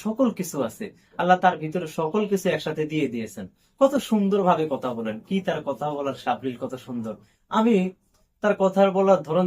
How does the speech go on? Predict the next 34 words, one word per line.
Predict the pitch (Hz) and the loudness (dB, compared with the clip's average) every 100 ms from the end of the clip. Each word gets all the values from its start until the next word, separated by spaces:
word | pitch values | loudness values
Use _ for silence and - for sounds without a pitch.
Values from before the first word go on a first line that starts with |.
| 175 | 0
দেখে | 165 160 | -4 -6
শুধু | 175 160 | -4 -2
মুগ্ধ | 156 151 131 | -4 -4 -8
হই, | 117 104 123 | -6 -4 -4
আমি | 175 | -4
শুধু | 190 180 | 0 0
মুচকি | 185 190 160 156 | 0 -2 -2 2
হাসি। | 151 - 117 | 0 0 -6
যখন | 127 160 | -6 -2
তার | 175 165 | -4 -4
ভিডিও | 170 175 151 | -4 -4 0
দেখি | 151 143 127 - _ - | -2 -2 -6 -8 _ -4
আমি | 208 202 | 0 2
সবসময় | 180 170 170 156 | 2 0 -4 0
হাসি, | 131 - 120 | 0 0 0
মুচকি | 180 180 160 147 | -4 -4 -4 -4
হাসি। | - 104 - - - - | -4 -10 -16 -20 -20 -6
যারা | 123 143 170 | 2 2 2
রিপন | 151 170 180 | 0 -2 2
মিয়ার | 190 180 | 2 2
ভিডিও | 185 185 170 147 | -2 -2 -2 -2
দেখেন | 143 139 131 | -2 -2 -4
বিশ্বাস | 151 - 196 | -4 -4 -2
করবেন | 196 160 135 | -2 -2 -2
না, | 123 139 | -2 -2
আপনি | 165 185 214 - _ _ _ | -2 -2 -4 -8 _ _ _
একটা | 220 220 _ 220 190 - | -2 -2 _ 0 0 2
সেকেন্ডও | 190 196 202 202 185 | 2 2 2 2 2
ভিডিও | 185 180 156 | 2 0 -2
স্কিপ | - - | -6 -6
করতে | 160 156 151 | -8 -4 -2
পারবেন | 131 117 104 | -2 -4 -8
না, | 98 - _ - | -10 -16 _ -4
এত | 226 | -2